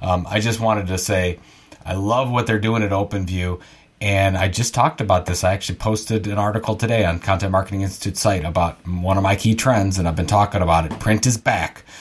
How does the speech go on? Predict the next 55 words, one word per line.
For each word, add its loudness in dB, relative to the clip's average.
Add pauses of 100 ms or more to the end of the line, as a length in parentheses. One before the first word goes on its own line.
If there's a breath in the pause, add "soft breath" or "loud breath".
(200 loud breath)
We've -4
seen, 2
we've 0
hit -2
the 4
bottom 2
in -2
print. 0
It's -10
now 4
making 0
a -2
comeback 0
to -4
really -2
cut 0
through -2
the 0
clutter. 0 (420 loud breath)
Uh, -2
smart 2
companies -2
like 0
OpenView -2
know 2
that, 2
and -6
they've 0
got 0
this -4
Build 0 (360 loud breath)
publication, 2
and 2
I'll 4
make 2
sure 2
I 0
put -2
the -2
link 0
in 2
here 2
because -2
what -2
they -2
do 2
is 0
they 2
have 0
a -2
little 2
referral 2
in 2
here, 2
Robert. 0